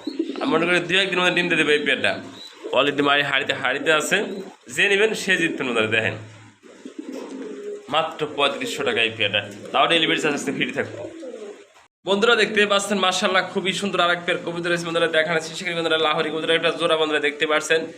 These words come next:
মিলি কালারের ভিতরে বন্ধুরা একটা নর কবুতর, আর কালোটা বন্ধুরা মাদি কবুতর। কালোটার ভিতরে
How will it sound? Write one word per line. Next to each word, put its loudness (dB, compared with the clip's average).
মিলি 2
কালারের 2
ভিতরে -2
বন্ধুরা 2
একটা 2
নর 4
কবুতর, 0
আর -4
কালোটা 4
বন্ধুরা 2
মাদি 2
কবুতর। 0
কালোটার 0
ভিতরে 2